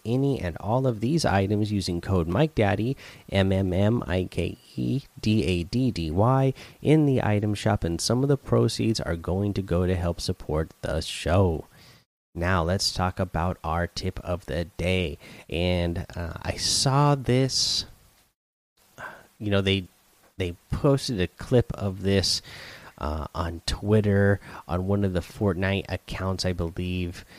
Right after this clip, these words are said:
Let me see if I can find really quick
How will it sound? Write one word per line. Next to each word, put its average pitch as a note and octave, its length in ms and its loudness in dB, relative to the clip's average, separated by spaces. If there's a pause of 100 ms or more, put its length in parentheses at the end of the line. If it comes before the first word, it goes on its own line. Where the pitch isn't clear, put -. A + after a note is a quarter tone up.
(480)
Let G2+ 120 -6
me A2+ 100 0
see - 140 -4
if - 80 -4
I F#2+ 80 0
can F2 160 -4
find F#2+ 720 -2
really D3 380 2
quick - 640 -2